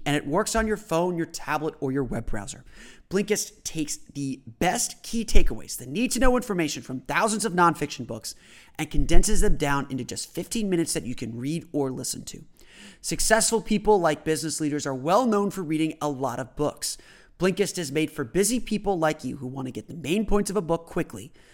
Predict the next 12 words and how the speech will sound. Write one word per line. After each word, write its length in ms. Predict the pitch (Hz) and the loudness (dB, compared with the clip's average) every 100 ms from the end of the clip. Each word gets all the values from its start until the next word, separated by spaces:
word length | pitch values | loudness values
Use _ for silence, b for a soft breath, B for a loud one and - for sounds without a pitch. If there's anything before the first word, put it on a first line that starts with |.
| b | b
so 140 | - 151 | -4 -2
you 60 | |
can 140 | 143 131 | -2 -4
start 340 | - 220 247 | 4 4 4
using 220 | 220 214 | 0 -2
that 120 | 202 | -2
information 580 | 185 175 147 139 - 139 | -2 -2 -2 -2 -4 -4
right 180 | 123 113 | -6 -8
away. 300 | 113 - 147 - B B B - | -10 -14 -20 -20 B B B -4
And 240 | 143 147 | -2 0
with 160 | 131 127 | -2 -4
its 140 | - | -8